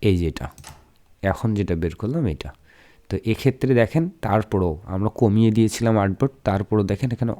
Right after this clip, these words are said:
অনেক সাইজ, আট হাজার, ঠিক আছে? তার মানে কত গুণ বৃদ্ধি পায়, তিনশো থাকলে প্রায় তিন গুণ বা তারও বেশি এরকম বৃদ্ধি পায়। এটা ক্যালকুলেট করে বের করতে পারেন যে <clears throat> এত,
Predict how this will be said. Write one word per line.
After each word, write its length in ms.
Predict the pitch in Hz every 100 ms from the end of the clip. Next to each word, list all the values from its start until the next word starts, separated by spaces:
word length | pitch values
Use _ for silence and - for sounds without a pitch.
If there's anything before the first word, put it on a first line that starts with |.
| 98
অনেক 220 | 120 117
সাইজ, 300 | - 87 73 - - - - _
আট 280 | 104 107 110
হাজার, 360 | 95 90 85 82 _ _ _ _ _ _ _ _ _ _
ঠিক 120 | - 147
আছে? 200 | - 98
তার 200 | 110 117
মানে 160 | 120 - -
কত 240 | 110 -
গুণ 400 | 120 117 135 120
বৃদ্ধি 360 | 95 95 80 92
পায়, 200 | 87 80 -
তিনশো 380 | 104 104 -
থাকলে 380 | 113 113 - 135 143
প্রায় 180 | 120 113 - -
তিন 300 | 135 135 123
গুণ 260 | 123 127 - 110
বা 200 | 107 101
তারও 300 | 110 104 98
বেশি 380 | 78 95 - 113
এরকম 300 | 98 - 139 - - - -
বৃদ্ধি 300 | 104 104 -
পায়। 160 | 175 95 101
এটা 120 | 107 101 -
ক্যালকুলেট 580 | 107 101 - 104 104 -
করে 220 | - 104
বের 220 | 87 101
করতে 300 | - 101 110 92
পারেন 220 | 110 160 - - - - _ - 90
যে 300 | 101 95 95 - _
<clears throat> 2250 | - - - - _ _ _ _ _ _ _ _ - - - - - _ _ _ _ _
এত, 220 | 107 101